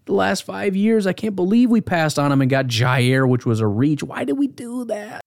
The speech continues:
Instead of just being excited about what could be, because what could be became what is. We spent so much time being miserable for no reason. We should be doing the opposite. Get excited until there's no reason to be, until we realize, "You know what, it didn't pan out."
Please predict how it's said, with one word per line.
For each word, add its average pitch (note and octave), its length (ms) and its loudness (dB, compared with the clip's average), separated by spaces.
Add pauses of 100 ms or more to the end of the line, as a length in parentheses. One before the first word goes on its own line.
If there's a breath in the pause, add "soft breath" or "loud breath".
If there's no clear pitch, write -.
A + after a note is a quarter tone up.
(140)
Instead F#3+ 360 2
of E3+ 100 0
just F3 180 -2
being F#3 200 2
excited F3+ 400 2
about D#3 180 0
what E3+ 240 0
could D#3 300 0
be, F3 420 2 (160)
because E3 260 0
what F#3+ 340 0 (100)
could G#3+ 240 0
be D#3+ 180 4
became F3 480 0
what D3+ 340 0
is. B2+ 680 2 (400)
We - 60 -2
spent D3+ 220 0
so - 100 2
much - 160 0
time F3+ 220 0
being C#3+ 240 4
miserable D#3+ 400 2
for D3+ 160 0
no D#3+ 260 2
reason. D#3 840 0 (100)
We C3+ 100 0
should G#3 160 2
be G3 80 2
doing F3+ 220 2
the D#3+ 80 2
opposite. E3+ 440 0
Get F3+ 140 2
excited G3 420 0
until E3+ 240 2
there's E3 180 2
no F3+ 100 4
reason F3+ 340 4
to C3+ 80 0
be, B2 100 2
until B2 200 2
we D3 100 4
realize, D#3 320 4
"You A3+ 60 0
know A#3+ 80 2
what, A3 160 2
it - 80 0
didn't C#3 180 0
pan G2+ 240 -2
out." - 140 -10